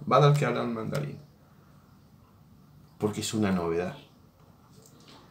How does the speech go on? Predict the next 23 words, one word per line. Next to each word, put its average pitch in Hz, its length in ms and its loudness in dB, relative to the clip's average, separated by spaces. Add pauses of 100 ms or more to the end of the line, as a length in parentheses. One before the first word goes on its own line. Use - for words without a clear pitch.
(960)
Y 180 140 2
lo 196 60 4
hicieron, 95 380 2 (260)
con 139 260 6
Melissa, 143 480 4
Melissa 110 400 0
la 104 120 -2
esposa. - 600 -12 (1400)
Y 127 120 -4
la 147 140 12
Meli, 165 580 6
eh, 104 320 2
paró 123 240 2
la 147 80 8
oreja 151 440 6
y, 101 200 -2 (1900)
y 110 140 -4
lo 101 120 2
hizo. 90 280 -4
Bueno, 120 220 0 (1600)
vamos 131 320 2
a 104 60 -2
arrancar. 92 520 -8